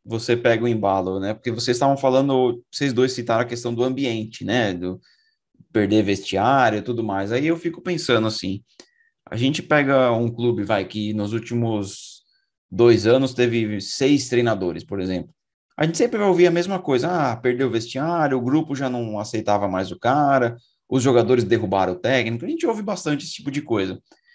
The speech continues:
Aí eu fico pensando: pô, se, se o grupo derrubou seis técnicos, se nenhum desses seis técnicos serve pro grupo, não, não falta aquela figura que a gente tinha de um diretor, vai,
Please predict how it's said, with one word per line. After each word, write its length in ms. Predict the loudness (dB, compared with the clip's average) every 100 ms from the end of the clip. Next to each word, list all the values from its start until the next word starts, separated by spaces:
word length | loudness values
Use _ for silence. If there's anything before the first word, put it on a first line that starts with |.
| _
Aí 80 | -6
eu 80 | -2
fico 200 | 0 -2
pensando: 420 | -4 -2 0 -2
pô, 200 | 0 -2
se, 340 | 0 0 0 -2 -16 _ _ _
se 220 | -10 2
o 180 | 4 4
grupo 640 | 4 6 4 2 -2 -2 _ _ _ _ _ -4
derrubou 460 | -2 0 0 0
seis 320 | 0 -2 -2
técnicos, 680 | 0 -2 -2 -10 -12 -20 -20 _ _ _ -16
se 160 | -6
nenhum 200 | -2 0
desses 280 | 0 -2 -4
seis 260 | -4 -4 0
técnicos 520 | -2 0 -6 -8 0
serve 280 | 2 2 0
pro 180 | -2
grupo, 540 | 0 2 2 0 -14 -16 _ _ _ _ _ _ _ _
não, 180 | -10 -6
não 300 | -6 -6 -6
falta 400 | 2 6 6 4
aquela 260 | 0 0 -2
figura 560 | -2 0 2 4 4
que 100 | 2
a 40 | -4
gente 200 | -6 -8
tinha 220 | -4 -2
de 80 | 0
um 160 | 0 0
diretor, 680 | -2 -2 -2 0 2 2
vai, 420 | 2 2 2 -2